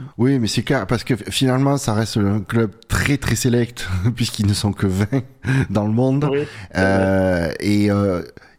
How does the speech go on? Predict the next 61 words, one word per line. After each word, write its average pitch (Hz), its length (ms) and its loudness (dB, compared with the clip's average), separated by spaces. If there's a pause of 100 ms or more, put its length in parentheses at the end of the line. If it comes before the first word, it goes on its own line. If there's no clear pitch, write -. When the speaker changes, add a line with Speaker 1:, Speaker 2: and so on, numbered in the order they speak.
Speaker 1:
ils 135 120 0
partagent 127 440 0
un 117 100 0
truc 131 220 -2
qui - 80 -2
est 107 40 2
unique, 120 320 2
hein, - 160 -6 (400)
le 92 140 2
fait - 140 -2
d'être 101 260 0
pilote 107 260 -2
de 95 60 0
Formule 98 360 0
un, 123 140 2
et 90 120 0
j'ai 87 100 0
envie 98 160 0
de 95 80 2
dire, 110 160 0
à 104 40 0
un - 20 0
moment 90 200 2
donné, 101 380 0 (500)
alors 98 200 -2
ça 104 120 -2
peut, 104 220 -2
effe-, 90 300 -8
comme 104 160 0
tu - 140 -2
le 113 60 -2
dis, 120 120 0
ça 117 160 0
lie 92 140 -2
pas 98 120 -2
forcément 98 540 0
des 90 100 2
liens 85 200 0
très 90 220 -6
forts, 123 240 0
mais 101 100 0
ça 85 140 -4
lie 95 180 2
un 92 40 2
minimum 113 800 2
de, 87 560 2 (360)
de 95 100 0
liens 110 380 2
et 98 180 0
de 95 140 0
comprendre, 104 580 0
euh, 90 400 2
ils 92 100 -2
peuvent 92 360 -2
se 101 120 -8
comprendre 95 420 0
les, 90 220 2
les 90 120 0
uns 90 40 0
les 95 140 0
autres. 87 160 -4